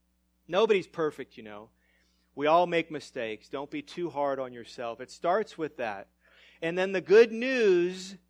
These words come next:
is often preached this way. You need to go to church.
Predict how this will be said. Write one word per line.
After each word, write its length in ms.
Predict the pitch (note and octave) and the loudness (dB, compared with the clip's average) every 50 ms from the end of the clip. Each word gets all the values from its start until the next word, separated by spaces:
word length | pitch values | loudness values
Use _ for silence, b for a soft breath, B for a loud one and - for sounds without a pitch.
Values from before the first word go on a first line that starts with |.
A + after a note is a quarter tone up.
| _ _ _ | _ _ _
is 180 | - E3 E3 C#3+ | -6 -6 0 4
often 400 | E3+ F#3 G3+ G#3+ G#3 - G3+ F#3+ | 6 8 8 8 6 2 -4 -6
preached 440 | - - - F#3+ F#3 F3+ - - - | -6 -4 0 0 0 0 -2 -4 -6
this 280 | F3+ E3+ D#3 - - | -6 -6 -6 -8 -10
way. 300 | D3+ C#3+ B2+ A#2 G#2+ G#2 - _ _ _ _ _ _ _ _ _ _ _ _ _ _ | -8 -8 -6 -6 -8 -10 -16 _ _ _ _ _ _ _ _ _ _ _ _ _ _
You 240 | D3 D#3+ G#3+ B3 A#3 | -8 -6 -6 -4 -2
need 460 | G#3 F#3+ F#3 F3+ F3+ F3 F3 E3+ E3 _ _ _ _ _ _ _ _ | -2 0 0 0 0 0 -2 -4 -6 _ _ _ _ _ _ _ _
to 100 | - D#3+ | -12 -8
go 160 | C3+ C#3+ C3+ | -4 -4 -4
to 80 | C3 - | -4 -4
church. 560 | C3+ - - A2+ F#2+ F2+ _ - - - - | -8 -14 -18 -18 -18 -18 _ -20 -20 -20 -20